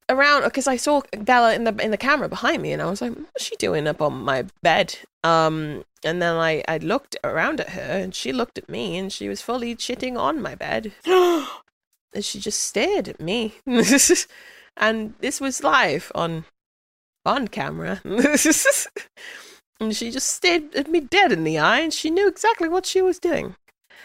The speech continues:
Speaker 1: Um,
Speaker 2: That's
Speaker 1: so, yeah.
Speaker 2: offensive.
Speaker 1: Yeah. She's a naughty, naughty little kitty cat.
Speaker 2: Liv, I think your
Speaker 1: Very
Speaker 2: cat's
Speaker 1: loving.
Speaker 2: racist. That's a hate crime.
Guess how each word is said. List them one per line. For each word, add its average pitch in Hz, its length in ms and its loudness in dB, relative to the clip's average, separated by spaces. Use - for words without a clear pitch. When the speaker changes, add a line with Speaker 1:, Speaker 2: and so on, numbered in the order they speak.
Speaker 1:
Um, 254 540 4
Speaker 2:
That's 285 240 2
Speaker 1:
so, 120 60 2
yeah. 107 40 2
Speaker 2:
offensive. 107 880 -2
Speaker 1:
Yeah. 196 460 -4
She's 254 300 -2
a 262 80 -2
naughty, 254 720 -2
naughty 202 480 -2
little 165 200 -8
kitty 135 240 -4
cat. - 220 -4
Speaker 2:
Liv, 190 200 2
I 170 60 2
think 262 220 -4
your - 40 -6
Speaker 1:
Very 226 180 4
Speaker 2:
cat's 277 100 2
Speaker 1:
loving. 233 260 4
Speaker 2:
racist. - 380 -8
That's 196 160 -2
a 151 80 2
hate 175 200 -4
crime. - 300 -12